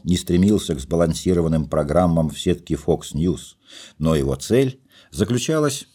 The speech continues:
в создании баланса в общей новостной среде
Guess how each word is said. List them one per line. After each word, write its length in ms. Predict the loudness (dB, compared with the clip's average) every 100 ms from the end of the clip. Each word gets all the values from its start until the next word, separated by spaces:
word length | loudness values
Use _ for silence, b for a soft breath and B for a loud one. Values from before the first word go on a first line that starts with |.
| _
в 80 | -14
создании 600 | -2 -2 0 0 2 2
баланса 840 | 2 2 4 4 2 0 -6 -10 -10
в 140 | -8 2
общей 380 | 2 2 -2 0
новостной 480 | 0 0 0 0
среде 580 | -2 -6 -6 0 0 0